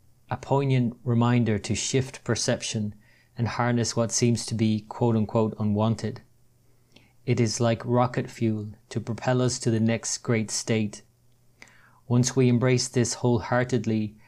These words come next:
as if steering into the skid, we let go and allow the transformation, knowing that all is well.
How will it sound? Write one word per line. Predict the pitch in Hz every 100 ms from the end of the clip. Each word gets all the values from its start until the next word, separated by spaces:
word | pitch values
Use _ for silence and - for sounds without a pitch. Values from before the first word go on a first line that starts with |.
| _
as | 117 110
if | 104
steering | - - 127 127 117 113
into | 117 107
the | 104
skid, | 98 - 135 127 107 - _ _ _ _ _ _ _
we | 113 110
let | 117 -
go | - 127 127 113
and | 117 113
allow | 110 113 113
the | 110
transformation, | 107 120 110 - 110 113 - 117 107 98 - -
knowing | 113 113 113 110
that | 104 -
all | 113 113 113
is | 110 104
well. | 104 104 101